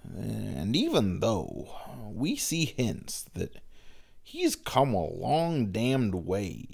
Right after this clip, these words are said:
in mastering the Force and becoming a Jedi, as he, uh, is announced by some dude with an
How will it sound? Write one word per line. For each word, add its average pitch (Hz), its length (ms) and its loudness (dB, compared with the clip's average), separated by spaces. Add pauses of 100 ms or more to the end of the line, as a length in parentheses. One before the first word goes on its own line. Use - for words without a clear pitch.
(120)
in 90 280 -6
mastering 117 600 0
the - 80 -4
Force - 600 -4
and 113 180 -6
becoming 277 420 4
a 151 60 4
Jedi, 110 640 2 (1000)
as 87 240 -2
he, 208 440 4
uh, 110 320 2
is 131 160 -6
announced 110 640 -4
by 80 240 -6 (380)
some 294 420 0
dude 190 380 4
with 151 200 2
an 113 160 2